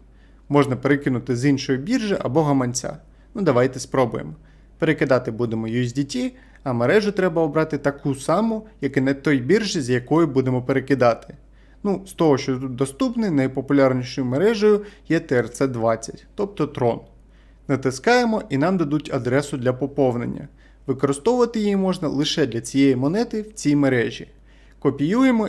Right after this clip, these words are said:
і переходимо на біржу, з якої збираємося кидати гроші. Я кину U S D T з біржі Bybit. Тут я зайшов в свої активи, в мене є U S D T, і щоб перекинути, натискаю кнопку виведення.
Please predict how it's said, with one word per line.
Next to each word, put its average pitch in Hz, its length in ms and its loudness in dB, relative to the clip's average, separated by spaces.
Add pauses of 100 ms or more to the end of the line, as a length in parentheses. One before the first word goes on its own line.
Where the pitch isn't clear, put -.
і - 60 -6
переходимо 147 580 0
на 120 120 -2
біржу, 202 480 0
з 120 80 -8
якої 139 420 2
збираємося 165 560 -2
кидати 123 380 -4
гроші. 120 520 -8 (600)
Я 202 140 4
кину 214 260 0
U 196 100 2
S 175 140 0
D 170 220 -4
T 180 80 0
з 156 40 -6
біржі 139 360 0
Bybit. 123 480 0 (520)
Тут 165 200 0
я 151 140 4
зайшов 147 360 2
в - 60 -12
свої 131 300 -2
активи, 240 540 0 (320)
в 151 40 -2
мене 156 220 4
є 127 320 2
U - 20 0
S 113 160 -6
D 147 180 -4
T, - 240 -6
і - 60 -12
щоб 139 260 -4
перекинути, 151 600 0
натискаю 196 500 0
кнопку 143 500 -2
виведення. 117 640 -4